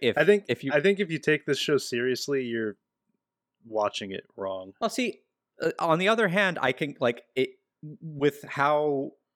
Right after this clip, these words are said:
Speaker 1: how dramatic some of the scenes are, some of it does have to be taken seriously. Um, the only thing though that, like, <sighs> like, I, I think it's, like, kind of, like, a halfway for me, like,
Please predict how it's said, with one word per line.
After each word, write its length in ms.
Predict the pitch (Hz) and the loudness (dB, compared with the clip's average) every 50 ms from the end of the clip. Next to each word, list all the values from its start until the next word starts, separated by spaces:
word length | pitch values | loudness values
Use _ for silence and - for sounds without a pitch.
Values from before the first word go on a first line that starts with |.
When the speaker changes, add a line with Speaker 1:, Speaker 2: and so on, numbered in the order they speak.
| _ _ _ _ - | _ _ _ _ -8
Speaker 1:
how 600 | - 127 135 131 135 131 127 127 123 120 117 107 - | -2 0 2 2 4 2 2 0 -2 -2 -4 -4 -2
dramatic 520 | - 127 123 131 131 131 123 117 - - | -2 0 2 2 2 2 2 0 -6 -4
some 200 | - 151 127 123 | -2 -2 -2 -2
of 60 | 107 | -4
the 80 | 104 - | -6 -6
scenes 300 | - - 175 170 143 120 | -4 -4 -2 -2 0 0
are, 280 | 101 95 101 98 - - - - - - | 0 2 0 -2 -4 -8 -14 -18 -14 -10
some 240 | - - 180 196 208 | -2 0 0 0 0
of 100 | 180 180 | 0 -2
it 160 | 147 107 - | -2 -2 -2
does 260 | 104 95 117 120 120 | 0 0 0 0 0
have 180 | 135 135 131 - | -2 -2 -2 -4
to 60 | 151 | -6
be 120 | 147 139 | -6 -4
taken 320 | - 151 139 - - 139 123 | -4 -4 -4 -4 -4 -8 -6
seriously. 580 | - 143 143 147 147 - - 170 175 175 175 - _ _ _ _ _ _ _ _ - - | -4 -2 -2 -2 -4 -4 -4 -4 -4 -6 -8 -12 _ _ _ _ _ _ _ _ -4 0
Um, 420 | 120 113 110 101 98 95 101 110 - _ _ _ _ _ _ _ _ _ _ _ _ | 2 2 2 0 -2 -6 -10 -12 -16 _ _ _ _ _ _ _ _ _ _ _ _
the 160 | - 123 143 | -4 -4 -2
only 240 | - 147 185 208 196 | 0 0 0 0 0
thing 280 | 170 - 185 170 160 143 131 | 0 0 -2 -2 -4 -4 0
though 160 | 127 123 117 | 0 0 2
that, 240 | 113 110 104 - - | 2 0 -2 -2 -4
like, 200 | 107 104 - - - - - - - - - | -6 -8 -8 -8 -10 -10 -8 -10 -12 -14 -16
<sighs> 360 | _ _ _ _ _ _ _ | _ _ _ _ _ _ _
like, 160 | - 120 120 - | -4 -4 -4 -4
I, 120 | 131 139 147 - | -6 -6 -4 -4
I 120 | 127 127 | -6 -4
think 200 | 127 180 196 185 | -2 -4 -4 -4
it's, 180 | 185 170 - - | -6 -6 -4 -4
like, 120 | 156 - | -4 -4
kind 180 | - - 151 151 | -4 -4 -4 -4
of, 60 | 139 | -4
like, 140 | 143 131 - | -4 -4 -4
a 60 | 120 | -6
halfway 440 | 110 123 143 127 - - 151 135 113 | -4 -4 -6 -6 -4 -2 -2 -2 -2
for 160 | - - 95 | -4 -6 -8
me, 220 | 85 78 80 85 - | -8 -10 -12 -8 -2
like, 240 | - 104 101 - - | -2 -2 -2 -2 -6